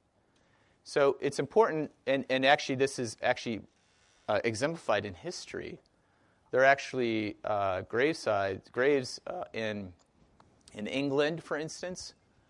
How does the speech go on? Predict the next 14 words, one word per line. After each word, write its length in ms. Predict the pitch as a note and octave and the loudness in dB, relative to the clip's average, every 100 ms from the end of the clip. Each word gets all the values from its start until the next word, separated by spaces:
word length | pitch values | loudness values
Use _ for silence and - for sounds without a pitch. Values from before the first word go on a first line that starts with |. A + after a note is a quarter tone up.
| _ _ - | _ _ -6
where, 560 | B2+ C3 B2+ B2 A#2 - _ _ _ _ _ - | 2 6 6 6 2 -2 _ _ _ _ _ -2
uh, 300 | A#2+ A2+ G#2+ - - | 2 2 2 -2 -14
two 220 | - F#3+ | -6 -4
men 520 | E3 E3+ E3 B2 B2 C3 _ _ _ _ _ _ _ _ _ _ - | 0 2 2 2 -2 -8 _ _ _ _ _ _ _ _ _ _ -4
who 120 | B2+ | 0
are 160 | A#2+ | 2
called 340 | A2+ - A#2+ A#2 | 0 2 2 0
friends. 420 | - D#3 C#3+ A2+ | 0 2 2 2
Now, 120 | C3 | 2
friends 880 | A#2+ - - A3+ B3 F3+ D#3 D#3 - | 2 -2 0 2 2 0 -2 -4 -4
at 140 | - C3 | -4 2
that 160 | G3+ | 0
time 240 | - D3 C3 | 2 0 0
was 240 | B2+ B2 | 0 0